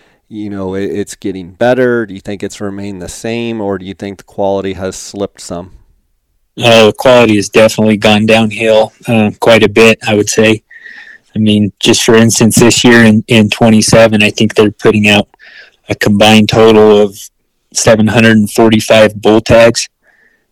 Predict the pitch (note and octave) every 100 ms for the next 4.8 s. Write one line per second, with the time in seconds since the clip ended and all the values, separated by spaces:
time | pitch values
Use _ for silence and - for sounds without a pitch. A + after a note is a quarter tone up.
0 | - G#2+ G#2 G2+ G2 G2+ G#2+ G2+ G2+ G2+
1 | - - _ _ _ - _ _ _ _
2 | - G#2+ G#2+ G#2+ A2 G#2+ A#2+ A2+ A2+ A2
3 | A2 A2+ A2 - A2+ G#2+ C3 C3 A2+ G2+
4 | G2+ G2+ G#2+ G2+ F#2 - G#2+ G#2+